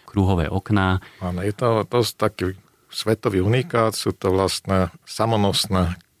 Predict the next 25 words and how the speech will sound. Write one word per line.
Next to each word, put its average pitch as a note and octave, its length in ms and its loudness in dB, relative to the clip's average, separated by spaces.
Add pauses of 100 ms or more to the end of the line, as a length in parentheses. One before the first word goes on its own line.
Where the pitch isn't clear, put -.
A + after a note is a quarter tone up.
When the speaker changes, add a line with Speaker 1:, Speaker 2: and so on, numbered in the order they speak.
Speaker 2:
klemby, A#2 560 2 (400)
aj F#2+ 160 -2
samonosnú G2+ 560 0
kupolu, A2+ 560 0 (400)
a F#2 640 0
všetko - 400 -2
postavené F2 680 -2 (100)
vlastne F2 400 -6
len F#2+ 240 2
zo - 160 -6
slamených F2+ 480 -2
balov, A2 400 2 (580)
bez G2 320 0
nejakej, F2 800 2
e, - 80 -4 (420)
výraznej, F2+ 800 0
e, F2+ 180 -8
drevenej F2+ 400 2
konštrukcie, - 640 -4
Speaker 1:
Mhm. A2 140 4
Speaker 2:
ktoré F2+ 160 0
by E2+ 100 0
to - 220 -4
ešte - 260 -2 (160)
zosilňovalo. E2 800 0